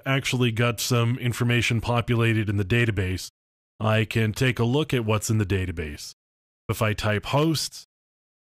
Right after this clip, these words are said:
now I've got that one system in my hosts file or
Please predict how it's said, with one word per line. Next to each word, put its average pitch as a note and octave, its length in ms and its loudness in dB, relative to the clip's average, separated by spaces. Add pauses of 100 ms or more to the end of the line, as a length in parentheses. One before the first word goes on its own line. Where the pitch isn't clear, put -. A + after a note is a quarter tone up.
now A2+ 340 2
I've G#2+ 300 0
got G#2+ 280 2
that G#2 320 -2
one A#2+ 680 2
system A#2 640 2
in A2 340 0
my G#2+ 220 0
hosts A#2 680 -2
file G2 460 0
or G#2+ 460 0